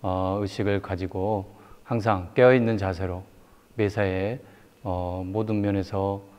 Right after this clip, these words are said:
사건, 사고를 경험하지 않게, 어, 생애 감각을 깨울 수 있도록 가르쳐왔습니다.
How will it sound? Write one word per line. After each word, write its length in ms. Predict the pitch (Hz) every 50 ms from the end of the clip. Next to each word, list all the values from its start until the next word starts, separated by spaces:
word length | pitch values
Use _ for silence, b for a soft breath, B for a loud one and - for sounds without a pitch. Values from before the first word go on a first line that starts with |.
| B B B
사건, 460 | - - - 117 110 - 117 110 98
사고를 420 | 95 107 107 98 104 98 101 98
경험하지 540 | - - 95 92 98 104 101 98 95 98 98
않게, 600 | 87 87 87 - - 95 90 90 98 113 143 160 B B B B B B B B B
어, 640 | - 92 90 90 87 87 90 90 92 92 104 160 202 - - - - _ _
생애 260 | - - 123 117 113
감각을 500 | 104 - 104 104 98 107 98 98 98 98
깨울 200 | - 113 113 104
수 100 | - -
있도록 720 | 101 98 - - 95 90 95 95 95 95 - - - - -
가르쳐왔습니다. 920 | - 98 90 90 - - 104 87 82 - - 101 87 82 80 85 85 -